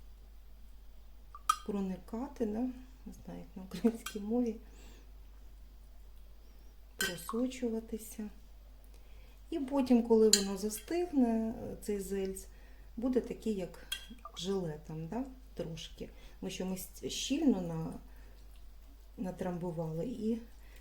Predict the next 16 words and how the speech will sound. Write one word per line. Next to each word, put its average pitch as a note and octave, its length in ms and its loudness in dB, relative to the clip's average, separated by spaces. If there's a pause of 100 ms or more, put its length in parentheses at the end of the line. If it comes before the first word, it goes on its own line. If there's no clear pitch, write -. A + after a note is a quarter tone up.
(140)
там F#3+ 360 2
його G#3 300 8
буде G3+ 240 4
небагато, A3 680 8
але A3 340 4
все F#4+ 240 0
ж B3 180 -2
таки G#3+ 340 -4 (1900)
буде. D#3 440 -8 (1200)
Тому A3+ 280 10
я A3 140 10
і G#3+ 60 8
казала, F3 500 2
що F3 440 -2 (200)
класти F3+ 400 -4
треба E3 480 -4